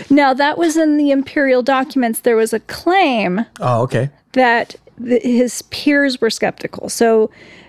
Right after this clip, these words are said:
Speaker 1: other people in the courts, you know, they thought earthquakes were supernatural, and they didn't think that such a machine could exist that would detect earthquakes.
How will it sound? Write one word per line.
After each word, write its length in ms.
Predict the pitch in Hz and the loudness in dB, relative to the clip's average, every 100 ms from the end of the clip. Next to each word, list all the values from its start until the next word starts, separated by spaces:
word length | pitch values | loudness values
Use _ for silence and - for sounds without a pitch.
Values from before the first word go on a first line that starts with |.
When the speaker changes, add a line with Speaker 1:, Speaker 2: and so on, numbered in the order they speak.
| _ | _
Speaker 1:
other 220 | 269 262 277 | 0 0 0
people 340 | 294 269 254 | -2 0 0
in 80 | 233 | 0
the 60 | 214 | -6
courts, 520 | - 302 269 - 254 | 0 0 0 -2 -2
you 100 | 240 | 0
know, 140 | 233 | 2
they 160 | 226 226 | 0 -2
thought 280 | 247 233 - | 0 -2 0
earthquakes 760 | 220 214 - 233 220 - - - - | -2 -2 -2 -2 0 -4 -12 -12 -4
were 200 | 220 220 | 0 0
supernatural, 960 | - 240 220 214 262 285 - 262 247 247 | -2 -4 -2 -2 0 -2 -2 0 0 2
and 180 | 233 | 0
they 80 | 226 | 2
didn't 340 | 226 247 208 - | 2 0 -2 -6
think 380 | 226 220 208 - | -4 -2 -2 0
that 260 | 202 - | 0 0
such 320 | - 233 - | -2 -2 0
a 40 | 208 | 0
machine 680 | 196 180 - - 233 220 214 | 0 -2 -4 0 2 2 0
could 380 | - 196 185 - - - - - - | 0 0 0 -8 -20 -20 -20 -20 -2
exist 680 | 240 208 202 233 240 208 - | -2 0 0 2 2 0 -4
that 140 | 220 - | -2 0
would 220 | 180 180 | -2 0
detect 480 | 208 - 220 208 - - | -4 -2 -4 -4 -4 0
earthquakes. 840 | 247 - - 202 180 - - - | 0 -2 -2 0 0 -6 -8 -8